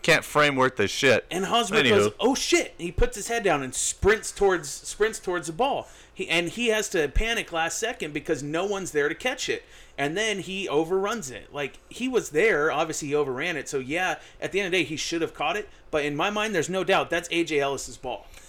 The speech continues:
Speaker 1: You know, to be honest, because it's such an embarrassing play, I kinda have not wa-, I've watched it enough to know, you know, what happened. Um, but in terms of, like, Hosmer getting a late break and all that, I haven't really delved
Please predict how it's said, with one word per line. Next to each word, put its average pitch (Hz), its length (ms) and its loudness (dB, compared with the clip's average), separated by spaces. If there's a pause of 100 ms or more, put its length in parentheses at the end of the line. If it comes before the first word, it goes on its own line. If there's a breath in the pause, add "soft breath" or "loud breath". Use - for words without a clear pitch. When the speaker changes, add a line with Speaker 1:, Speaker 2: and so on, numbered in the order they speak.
(300 soft breath)
Speaker 1:
You 165 80 4
know, 185 180 8
to 180 180 -2
be 202 100 4
honest, 202 300 8
because 156 300 4
it's 135 140 0
such 160 220 4
an 170 60 -2
embarrassing 139 560 4
play, 131 320 4 (120)
I 120 120 2
kinda 143 300 0
have 123 260 4
not 117 200 4
wa-, 110 240 4
I've 147 160 6
watched 220 300 8
it 160 80 4
enough 147 280 6
to 127 100 -2
know, 104 340 4 (480 soft breath)
you 127 80 2
know, 117 80 6
what 117 180 6
happened. 117 460 2 (400 soft breath)
Um, 107 300 6
but 123 100 6
in 127 80 4
terms 160 300 2
of, 139 80 2
like, 113 180 6
Hosmer 135 400 4
getting 123 240 4
a 117 60 2
late 117 200 4
break 127 240 4
and 135 80 0
all 131 120 6
that, 131 180 8
I 143 120 6
haven't 156 360 8
really 127 480 6
delved 131 380 8